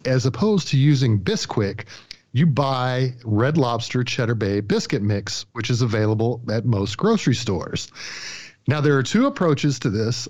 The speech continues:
I've tried both of them. The first that I tried, you just use the dry mix. You mix up the, the, the Cheddar Bay biscuit mix. I've never made them at home. I'm not a big Red Lobster guy,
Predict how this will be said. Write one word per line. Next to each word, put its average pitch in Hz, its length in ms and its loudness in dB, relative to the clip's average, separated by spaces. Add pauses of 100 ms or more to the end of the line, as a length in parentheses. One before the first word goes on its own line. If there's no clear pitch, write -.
I've 123 220 -2
tried 143 400 0
both 135 260 2
of 98 140 -4
them. 92 340 -2 (960)
The 113 640 2 (200)
first - 420 0
that 151 100 2
I 123 140 0
tried, 107 540 0 (180)
you 110 220 2
just 123 300 -2
use 117 360 0
the 113 80 0
dry 113 320 2
mix. 104 500 -2 (400)
You 113 160 2
mix 135 340 2
up 123 380 -2
the, 107 380 2
the, 104 160 0
the 113 180 -2
Cheddar 208 280 0
Bay 147 140 2
biscuit 120 340 -2
mix. 107 300 -2
I've 113 420 -2
never 104 320 2
made 92 260 0
them 87 160 0
at 87 80 -2
home. 98 480 0
I'm 98 160 0
not 98 160 2
a 98 40 0
big 95 220 -2
Red 98 220 -2
Lobster 117 340 -2
guy, 101 320 0